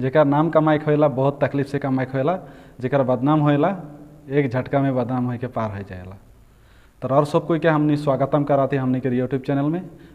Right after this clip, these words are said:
और जोहार जाना थी। तो आज हमने रौरे मन के जे वीडियो लेके आही, रौरे मन के बीच में, रौरे मन ऊपर में देखला, जेनु कि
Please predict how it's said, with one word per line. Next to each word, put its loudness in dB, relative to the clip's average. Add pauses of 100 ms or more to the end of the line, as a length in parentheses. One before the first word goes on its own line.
और 2 (600)
जोहार 0
जाना 0
थी। -10 (800)
तो -4
आज 0
हमने 0
रौरे 4
मन 2
के 4 (240)
जे 0
वीडियो 2
लेके 0
आही, -2 (560)
रौरे 0
मन 0
के -4
बीच -4
में, -4 (460)
रौरे 4
मन 4
ऊपर 2
में 2
देखला, -4 (840)
जेनु 2
कि -2